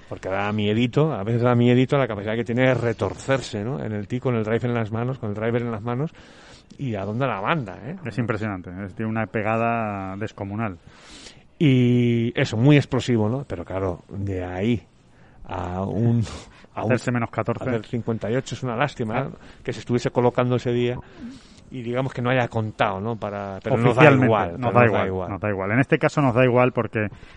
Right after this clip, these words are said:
Speaker 2: para, para la historia quedará ese. Insisto, ¿eh? Cincuenta y ocho golpes, que es una bestialidad, pero sobre todo el menos catorce, ¿eh? Hacerse cincuenta y ocho en un par setenta y dos, que es una, es una auténtica burrada, el primero de la historia, de hecho, que se, que se consigue en los grandes circuitos. Así que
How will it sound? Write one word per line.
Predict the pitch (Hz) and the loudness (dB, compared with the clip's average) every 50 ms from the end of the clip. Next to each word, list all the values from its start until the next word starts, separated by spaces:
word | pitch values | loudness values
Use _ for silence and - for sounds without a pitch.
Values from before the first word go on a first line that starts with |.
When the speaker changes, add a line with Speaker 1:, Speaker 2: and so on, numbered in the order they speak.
| - - | -10 0
Speaker 2:
para, | - 131 120 117 120 120 123 - - | 2 4 6 6 6 4 2 2 0
para | 127 123 117 113 | -2 0 0 0
la | 113 117 | 0 0
historia | 110 - - 143 135 147 135 | -2 0 0 0 2 2 2
quedará | - 139 120 110 104 104 92 92 | 0 0 0 0 -2 -4 -4 -6
ese. | 95 - - 123 127 - | -8 -6 -6 -6 -4 -2
Insisto, | 151 123 - - 170 - - 127 120 | -4 -2 0 -2 -2 -2 0 -2 -2
¿eh? | - - - - - - _ _ | -2 -4 -10 -20 -20 -20 _ _
Cincuenta | - 139 123 143 127 120 165 | -4 0 0 0 0 0 -2
y | |
ocho | 175 - 196 | 0 0 2
golpes, | 175 180 160 123 123 - - | 2 2 2 0 -2 -6 -2
que | - 156 | -2 -2
es | 143 - | 0 2
una | 151 147 | 2 2
bestialidad, | 143 131 - - 127 131 143 143 120 104 - | 2 0 0 -2 0 0 0 0 -2 -2 -6
pero | - 120 110 | -6 -8 -8
sobre | - - 110 104 101 | -6 -6 -6 -4 -2
todo | 127 139 | -2 -2
el | 151 147 | 0 0
menos | 135 131 117 107 - - | 0 -2 -2 -4 -6 -10
catorce, | - - 98 95 - 123 110 104 - - - | -8 -8 -8 -2 -2 -2 -2 -2 -6 -12 -14
¿eh? | 101 123 120 - | -12 -12 -12 -14
Hacerse | 101 - 131 127 - 127 | -8 -6 -6 -6 -6 -6
cincuenta | - 127 107 104 107 98 113 | -6 -6 -6 -6 -6 -4 -4
y | 120 | -4
ocho | 143 - - 175 | -4 -4 -6 -10
en | 147 123 | -10 -10
un | 117 | -8
par | - 127 113 - | -8 -8 -6 -6
setenta | 127 113 117 110 104 110 | -6 -6 -6 -6 -4 -4
y | 107 | -4
dos, | 110 123 143 - - - - - - - - - - - | -4 -4 -6 -8 -12 -18 -20 -20 -20 -20 -20 -20 -16 -4
que | - 120 | -4 -2
es | - | 0
una, | 131 127 123 120 120 117 110 110 - - | 0 2 2 2 2 2 0 -2 -4 -6
es | 101 | -4
una | 104 117 117 | -4 -2 -4
auténtica | 110 - 117 104 101 120 104 101 | -2 -4 -6 -6 -4 -4 -4 -4
burrada, | 95 95 98 95 98 92 87 87 | -4 -6 -6 -6 -4 -4 -2 -2
el | 127 113 | -2 -2
primero | 117 104 98 101 95 92 | -4 -6 -6 -6 -4 -4
de | 92 92 | -4 -6
la | 95 | -6
historia, | - - - 160 117 98 98 | -6 -4 -4 -4 -4 -4 -8
de | 127 | -10
hecho, | - - 117 | -10 -12 -12
que | 98 104 | -12 -12
se, | - - 113 104 101 - - - - - - - - - | -10 -8 -8 -8 -8 -10 -16 -20 -20 -20 -20 -20 -20 -8
que | - 123 | -6 -4
se | - 127 | -4 -2
consigue | 110 110 107 - 131 131 - - | -4 -2 -2 0 0 0 -2 -2
en | 135 120 | -2 -2
los | 113 - | 0 0
grandes | 113 127 135 135 147 - - - - | 2 0 0 0 -2 -6 -8 -2 -2
circuitos. | 127 117 - - 123 113 - 104 90 - - _ | -2 -2 0 0 0 0 0 -4 -10 -12 -14 _
Así | - 107 - - 120 | -10 -10 -4 -4 -6
que | 107 - 131 131 131 127 | -2 0 0 2 2 0